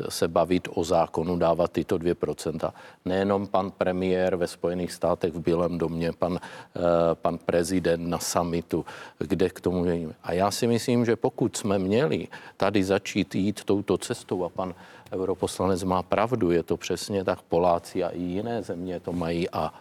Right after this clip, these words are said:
plní ty dvě procenta. Tak jsme měli třeba v roce dva třináct, když se připravoval rozpočet, který byl te-, jedna čtyřicet miliard.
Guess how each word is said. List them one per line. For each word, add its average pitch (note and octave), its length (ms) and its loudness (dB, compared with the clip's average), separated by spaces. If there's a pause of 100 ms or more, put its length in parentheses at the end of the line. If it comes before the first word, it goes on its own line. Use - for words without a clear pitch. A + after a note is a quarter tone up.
(160)
plní F2 360 2
ty E2 160 0
dvě D#2+ 200 0
procenta. - 420 -8 (140)
Tak - 120 -12
jsme C#3+ 180 -2
měli C3 280 2
třeba B2 320 0
v A2+ 60 2
roce A#2 300 0
dva A2+ 180 2
třináct, G#2 420 0
když G#2+ 140 -2
se G#2 180 -2 (380)
připravoval G2 560 2
rozpočet, F2+ 500 -2
který F2+ 360 0
byl F2+ 280 0 (140)
te-, - 100 -6 (220)
jedna E2+ 340 -2
čtyřicet - 560 -6
miliard. - 380 -12